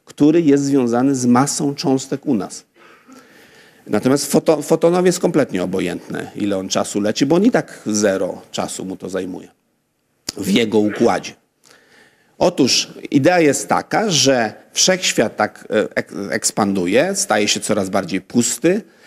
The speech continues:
No mamy co prawda czarne dziury, ale czarne dziury, jak pokazał, znaczy jak twierdzi Hawking, to nie do końca jest jeszcze jasne, ale tak jak twierdzi Hawking, czarne dziury nie są czarne, tylko szare. One parują. Tro-, bardzo, bardzo powoli, ale parują.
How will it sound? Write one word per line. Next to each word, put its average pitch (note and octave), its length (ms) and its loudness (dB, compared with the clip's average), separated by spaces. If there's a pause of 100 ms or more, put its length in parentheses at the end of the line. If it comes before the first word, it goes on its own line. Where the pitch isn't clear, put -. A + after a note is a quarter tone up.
(160)
No A#2+ 100 4
mamy D3 260 4
co - 140 -4
prawda A#2 300 0
czarne G#2 360 -2
dziury, C#3 300 2
ale G#2 140 0
czarne B2 380 0
dziury, A2 420 0 (200)
jak F#2+ 160 -10
pokazał, G2+ 560 -4
znaczy G2 240 -18
jak - 180 -20
twierdzi B2 440 -2
Hawking, - 480 -6
to - 100 -16
nie A2+ 120 -6
do A#2+ 120 -8
końca D3+ 360 -2
jest A#2+ 140 -8
jeszcze A#2 260 -4
jasne, A2 340 -2
ale G2+ 100 -14
tak - 180 -18
jak A2+ 140 -8
twierdzi B2+ 380 -2
Hawking, A2 420 -4 (600)
czarne D#3 340 2
dziury D3 220 4
nie C#3 120 4
są B2+ 180 -2
czarne, A2+ 440 0
tylko C3+ 260 -6
szare. F#2+ 360 -4 (520)
One D3 320 4
parują. C#3 600 0 (920)
Tro-, D3 220 0
bardzo, C3+ 640 0
bardzo G#2 480 0
powoli, F#2 520 0
ale B2 220 2
parują. C3 460 -2